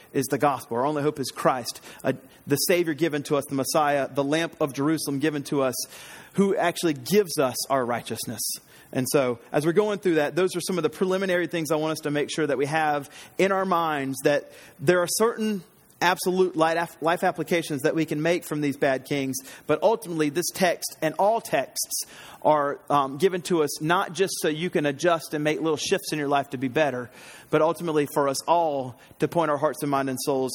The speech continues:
and hope to Jesus, because he's the only hope we have. Now, um, we're going to look, as we look at this, uh, three kings and then six, nine in a row. The first three kings are to the south in Judah.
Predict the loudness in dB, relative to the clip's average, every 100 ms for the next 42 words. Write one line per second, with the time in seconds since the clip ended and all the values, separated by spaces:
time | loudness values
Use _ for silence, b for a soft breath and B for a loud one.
0 | -6 -2 2 2 0 -10 -20 B B -2
1 | 0 0 0 -2 -4 -4 -4 -2 -2 0
2 | -2 -2 -2 -2 -2 -2 -2 -4 -2 0
3 | 0 -2 B B B 2 2 0 0 2
4 | 2 2 0 0 0 0 0 -2 -2 0
5 | 0 0 -6 B B 0 0 0 0 0
6 | 0 0 0 0 -4 -2 -2 0 0 0
7 | 0 0 0 0 0 0 0 2 0 -2
8 | B -4 0 2 0 -2 -2 0 -2 -2
9 | -4 -4 -2 -2 0 2 2 0 -4 0
10 | 2 2 0